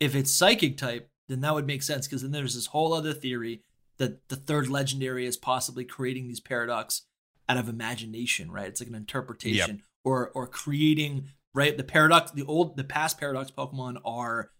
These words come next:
Speaker 1: um, just these, like, primal versions of existing Pokemon, uh, where the future ones have this, like,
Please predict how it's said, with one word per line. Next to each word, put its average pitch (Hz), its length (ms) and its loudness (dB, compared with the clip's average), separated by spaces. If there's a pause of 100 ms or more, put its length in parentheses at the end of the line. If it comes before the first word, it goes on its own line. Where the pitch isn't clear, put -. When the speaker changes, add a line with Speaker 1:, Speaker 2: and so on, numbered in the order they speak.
(320)
Speaker 1:
um, 120 400 -4
just 147 220 0
these, 123 160 -4
like, 123 180 -8
primal 139 720 -2
versions 131 640 0
of 127 200 -2
existing 139 360 -4
Pokemon, 175 500 -2 (380)
uh, 131 60 2
where 131 180 2
the 120 80 0
future 190 380 2
ones 127 420 -2 (240)
have 120 280 -4
this, 123 180 -2
like, 123 220 -8